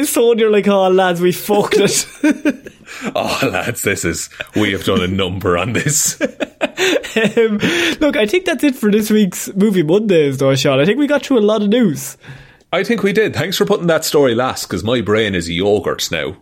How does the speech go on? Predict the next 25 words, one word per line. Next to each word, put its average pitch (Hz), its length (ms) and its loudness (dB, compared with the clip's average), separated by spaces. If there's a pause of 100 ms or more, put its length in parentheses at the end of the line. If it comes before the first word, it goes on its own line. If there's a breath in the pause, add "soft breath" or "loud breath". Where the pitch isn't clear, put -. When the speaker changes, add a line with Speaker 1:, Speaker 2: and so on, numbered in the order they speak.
(120)
Speaker 2:
after - 280 -6
Speaker 1:
Yeah, 190 200 0
it 175 80 0
Speaker 2:
discussing 208 240 0
Speaker 1:
doesn't, 214 140 -4
Speaker 2:
that - 140 -6 (240)
Speaker 1:
to, 208 80 2
Speaker 2:
timeline. 202 200 -2
Speaker 1:
to 226 60 2
me, 220 540 4
anything 220 340 2
I 196 80 2
hear 190 140 4
about 165 200 2
Kraven 160 300 0
the 147 80 2
Hunter, 156 260 2
I'm 139 80 0
just 151 160 0
like, 135 120 2
"Why 139 200 2
is 151 180 2
this 151 140 -2
movie 143 320 2
happening 151 520 0